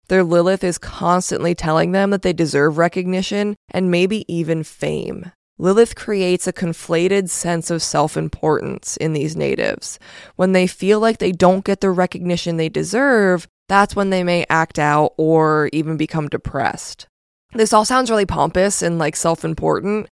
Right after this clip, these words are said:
but it, it really just stems from a deep wound of wanting to be seen and thought worthy of praise,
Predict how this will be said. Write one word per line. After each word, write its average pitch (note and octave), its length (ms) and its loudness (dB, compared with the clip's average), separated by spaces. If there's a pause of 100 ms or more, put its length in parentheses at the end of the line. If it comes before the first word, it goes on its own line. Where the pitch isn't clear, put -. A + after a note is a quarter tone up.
(120)
but G#3 140 2
it, G#3 180 2 (240)
it A#3+ 160 0
really C#4 240 2
just G#3 240 0
stems E3+ 440 0
from D#3+ 160 -4
a D#3+ 60 2
deep D#3+ 420 -6
wound E3 640 0 (360)
of E3 120 0
wanting F3 640 0
to F3+ 100 -6
be E3+ 200 -2
seen D#3 580 -4 (240)
and E3 240 0
thought D#3+ 340 2
worthy D3+ 460 0
of D3+ 200 -4
praise, F3 680 -2